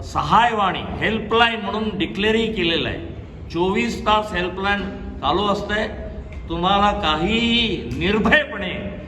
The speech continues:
तुम्ही त्या नंबरला फोन करू शकता. कुठलाही विषय असला तरी आम्ही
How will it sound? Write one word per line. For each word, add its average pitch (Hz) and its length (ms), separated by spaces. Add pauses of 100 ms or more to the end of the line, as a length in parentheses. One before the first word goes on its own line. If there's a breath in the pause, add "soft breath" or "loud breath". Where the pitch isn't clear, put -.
(220 loud breath)
तुम्ही 196 320
त्या 185 280
नंबरला 175 680
फोन 185 240
करू 180 200
शकता. 170 380
कुठलाही 220 600
विषय 196 240
असला 160 380
तरी 180 100
आम्ही 151 460